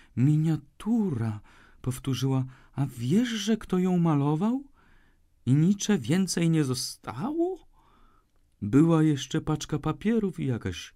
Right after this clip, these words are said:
druga miniatura. „Coże się z nimi dzieje?”, nalegała coraz niespokojniej prezesowa. „Te przedmioty stryj sam opieczętował na kilka dni przed śmiercią i kazał włożyć je do swojej trumny.”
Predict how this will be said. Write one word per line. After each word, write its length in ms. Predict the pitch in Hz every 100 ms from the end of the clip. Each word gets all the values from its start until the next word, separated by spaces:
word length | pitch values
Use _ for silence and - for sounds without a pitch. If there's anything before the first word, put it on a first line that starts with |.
| -
druga 460 | 82 85 90 123 120
miniatura. 760 | 110 101 80 - 82 82 80 - _ _ _ _ _ - _ -
„Coże 480 | - 294 247 139
się 320 | 127 - 139 120
z 120 | 110
nimi 380 | 135 147 143 123
dzieje?”, 520 | 110 117 110 117 117 _ _ _ _ -
nalegała 520 | 127 127 127 120 120
coraz 400 | 117 117 117 -
niespokojniej 840 | 113 107 - 110 117 127 120 120
prezesowa. 760 | 113 110 101 101 - 95 85 90 - - - - _ _ - -
„Te 120 | 254
przedmioty 760 | - - 254 208 208 180 -
stryj 520 | 196 - 131 123 117 113
sam 300 | - 113 113
opieczętował 880 | 101 104 104 135 131 117 92 107
na 120 | 113 107
kilka 360 | 110 98 98
dni 200 | 95 95
przed 240 | 85 95 -
śmiercią 680 | - 98 95 101 - 147 160
i 140 | 156
kazał 360 | - 101 101 101
włożyć 520 | 92 92 92 101 -
je 100 | 98
do 120 | 104
swojej 420 | - 90 92 101
trumny.” 680 | - 131 147 113 82 78 69